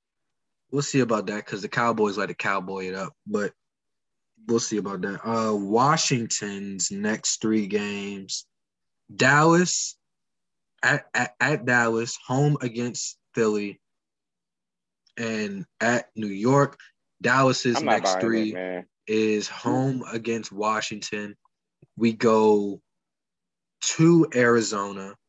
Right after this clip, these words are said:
Speaker 1: to play, to, um, play the Cardinals, and then we go to Philly to play the Eagles.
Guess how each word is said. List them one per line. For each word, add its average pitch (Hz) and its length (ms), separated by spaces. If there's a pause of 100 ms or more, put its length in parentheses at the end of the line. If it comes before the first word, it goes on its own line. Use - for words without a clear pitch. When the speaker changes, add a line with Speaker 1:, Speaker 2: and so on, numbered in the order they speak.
(320)
Speaker 1:
to - 100
play, 107 400 (100)
to, 104 180
um, 101 240
play 101 180
the 101 60
Cardinals, 98 760 (500)
and 101 180
then 107 360
we 104 100
go 104 160
to 95 100 (140)
Philly 113 300
to - 120
play 98 360
the 90 100
Eagles. 90 600